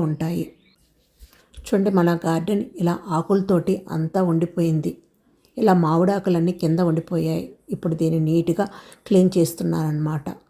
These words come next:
చూడండి, ఇలా మొక్కల, ఇలా మొదట్లోకి అన్నీ అనేసి మనం ఒక గుంతలాగా తీసేసి ఆ ఆకులన్నేసి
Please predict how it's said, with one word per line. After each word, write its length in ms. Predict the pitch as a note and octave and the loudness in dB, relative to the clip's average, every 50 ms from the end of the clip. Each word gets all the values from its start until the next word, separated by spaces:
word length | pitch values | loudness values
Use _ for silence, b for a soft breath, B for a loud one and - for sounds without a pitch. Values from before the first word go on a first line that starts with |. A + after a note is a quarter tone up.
| _ - | _ -6
చూడండి, 240 | - G3 F#3 F3+ F#3 E3+ | 0 2 2 2 2 2
ఇలా 100 | E3 D#3+ E3 D#3 | 0 0 0 -2
మొక్కల, 280 | D#3+ D#3+ - - F#3 F#3+ G3+ G3 B B B _ _ _ _ _ _ _ _ - | -4 -4 -4 -4 -4 -4 -4 -6 B B B _ _ _ _ _ _ _ _ 2
ఇలా 120 | F3 F3+ F3+ E3 D#3+ | 2 4 4 4 2
మొదట్లోకి 440 | D#3+ F3 F3 - A3 G#3+ G#3 G#3 G3+ F3 | 0 0 -2 0 0 0 0 0 0 0
అన్నీ 180 | D#3 E3 F3+ - - D#3+ | 2 2 0 -2 -2 -4
అనేసి 480 | D3 E3 F3 E3+ E3 - - D#3 D#3 D#3 D#3 - b b b b b b b b b b b b _ _ _ _ _ _ _ - | -2 0 0 0 0 -2 -4 -4 -4 -4 -6 -8 b b b b b b b b b b b b _ _ _ _ _ _ _ 0
మనం 160 | F3+ F3+ F#3 F3+ E3+ | 2 2 2 2 0
ఒక 120 | - - F#3+ - | -4 -6 -4 -2
గుంతలాగా 520 | E3 D#3+ D#3+ - G3+ G#3 G3+ G#3 G3+ G3+ G3+ G3 | 0 0 2 2 2 2 2 2 0 0 -2 -2
తీసేసి 400 | F#3 - - F3 D#3+ - F#3+ F#3+ G3 - - F3+ F3 | -4 -2 -2 -4 -4 -2 -2 -2 -2 -2 -4 -2 0
ఆ 20 | E3 E3 - - - _ _ _ _ _ _ _ _ _ _ - - D#3+ E3 | 0 0 -2 -6 -10 _ _ _ _ _ _ _ _ _ _ -8 -2 0 0
ఆకులన్నేసి 680 | E3+ - G3+ F#3+ F#3+ F#3 F3 E3+ E3 D3+ - - | 2 2 2 2 4 4 4 2 2 0 -2 -4